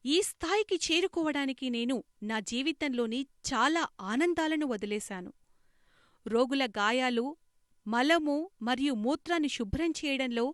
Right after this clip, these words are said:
నేను ఎటువంటి వెనుకంజ వేయలేదు. నేను నా వృత్తిలో నా హృదయాన్ని మరియు ఆత్మను పెట్టాను. ప్రభుత్వం నుంచి ఏమైనా ప్రత్యేక సదుపాయాలు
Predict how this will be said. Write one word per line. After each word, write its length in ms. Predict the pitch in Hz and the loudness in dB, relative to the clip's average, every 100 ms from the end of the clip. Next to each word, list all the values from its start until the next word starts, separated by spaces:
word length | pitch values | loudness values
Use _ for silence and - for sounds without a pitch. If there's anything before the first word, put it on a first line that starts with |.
| _ _ - - - | _ _ -20 -20 -4
నేను 220 | 262 320 285 233 | 2 2 2 2
ఎటువంటి 420 | 262 370 403 381 349 | 6 6 6 4 2
వెనుకంజ 440 | 311 302 302 285 285 | 0 0 0 0 0
వేయలేదు. 480 | 254 240 233 202 - - _ _ _ _ _ _ _ - | 0 0 -2 -2 -6 -16 _ _ _ _ _ _ _ -4
నేను 220 | 247 277 | 0 2
నా 160 | 262 247 | 2 0
వృత్తిలో 520 | 190 247 - 294 247 302 _ - | 0 -4 0 2 4 2 _ -8
నా 200 | 220 226 | -2 -2
హృదయాన్ని 760 | 233 - 240 311 330 320 277 302 370 _ 220 | -2 -2 2 4 4 4 2 0 -4 _ -4
మరియు 320 | 233 233 277 - 202 | -2 0 -2 -2 0
ఆత్మను 460 | 285 - 285 247 - | 0 2 2 2 -2
పెట్టాను. 400 | 196 202 190 185 _ _ _ _ _ _ _ - | -8 -8 -10 -12 _ _ _ _ _ _ _ 0
ప్రభుత్వం 460 | 294 294 427 - 415 | 4 4 4 0 0
నుంచి 260 | 370 330 349 | 0 0 0
ఏమైనా 400 | 302 302 311 302 | 2 0 0 0
ప్రత్యేక 540 | - 240 - 339 285 | 0 -4 0 -2 0
సదుపాయాలు 800 | 311 269 226 269 302 294 269 247 | -2 -2 0 0 0 0 2 0